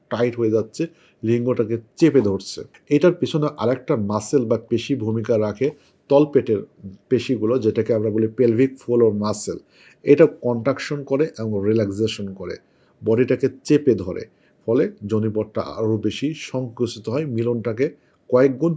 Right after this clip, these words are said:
পর্যন্ত আনন্দ ঘনিত করে তোলে, যেটা নারীর অর্গাজমের মাত্রাটা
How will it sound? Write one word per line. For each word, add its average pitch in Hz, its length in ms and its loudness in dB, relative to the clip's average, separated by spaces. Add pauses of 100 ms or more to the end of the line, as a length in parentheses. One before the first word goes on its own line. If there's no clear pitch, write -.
পর্যন্ত 123 320 0 (180)
আনন্দ 120 360 -4 (840)
ঘনিত 123 340 -2
করে 107 320 2
তোলে, 107 260 0 (200)
যেটা 107 160 -6 (320)
নারীর 123 320 2 (480)
অর্গাজমের 113 540 0
মাত্রাটা 110 520 -4